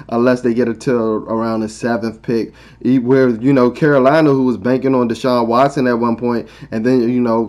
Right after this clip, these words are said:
came to a point where they're banking on, you know, a draft pick like Trey Lance or Justin Fields.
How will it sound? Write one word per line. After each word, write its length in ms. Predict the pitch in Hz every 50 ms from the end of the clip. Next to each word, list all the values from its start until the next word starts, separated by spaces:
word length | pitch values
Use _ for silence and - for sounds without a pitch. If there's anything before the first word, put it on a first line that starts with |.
| 107 107
came 240 | - 143 127 117 113
to 140 | - 123 117
a 40 |
point 220 | 113 - 131 123 113
where 320 | 120 120 113 113 110 110 - - - - -
they're 160 | 117 120 110
banking 400 | 104 123 123 123 123 123 120 120
on, 300 | 117 117 113 113 113 113
you 80 | 117
know, 180 | 113 113 110 107
a 40 | 107
draft 340 | 98 113 117 120 117 - -
pick 120 | 131 107
like 240 | 113 117 110 107 -
Trey 180 | - 131 120
Lance 360 | 113 113 117 120 117 117 117 120
or 40 |
Justin 380 | 107 104 113 117 113 - 117 98
Fields. 340 | - - 139 143 135 120